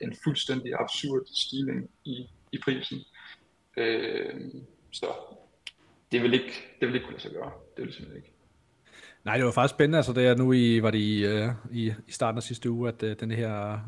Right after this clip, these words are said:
Speaker 2: rygten omkring E T F'en, at nu, nu, nu var den godkendt og så videre. Så så vi pludselig Bitcoin steg hurtigt ti procent, ikke? Øh, fordi at folk ville gerne nå at, at kø-, at købe ind på den nyhed der, og det er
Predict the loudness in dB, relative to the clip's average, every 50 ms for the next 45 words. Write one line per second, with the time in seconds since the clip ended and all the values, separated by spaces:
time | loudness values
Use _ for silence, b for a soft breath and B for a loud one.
0 | -10 -4 -2 -2 -2 0 -2 -4 -4 -2 -2 -2 -2 -2 -4 -6 -6 -6 -6 -6
1 | -4 -4 -6 -4 -2 -2 -2 -2 0 2 2 2 2 0 -6 -8 -6 -4 -4 -4
2 | -4 -2 -2 -2 -2 -4 -6 _ -8 -6 -6 -6 -6 -10 -8 -8 -6 -6 -6 -6
3 | -6 -6 -2 2 2 2 2 0 0 0 -2 -2 -2 -4 -4 -6 -6 -4 -4 -6
4 | -4 -4 -4 -4 -2 -2 -4 -4 -6 -10 -14 -14 -12 -12 -8 -8 -8 -8 -8 -12
5 | -12 _ -8 -6 -4 -4 -4 -4 -6 -8 -8 -10 -12 -10 -8 -8 -8 -4 -4 -4
6 | -4 -4 -6 -8 -6 -4 -4 -6 -4 -4 -4 -4 -4 -4 -4 -6 -6 -8 B B
7 | B B B B B B B B B B B _ -8 -8 -6 -6 -6 -6 0 2
8 | 2 2 2 2 -2 -4 -4 -2 -2 -2 0 0 0 -2 0 -2 -4 -4 -4 -8
9 | -6 -6 -8 -8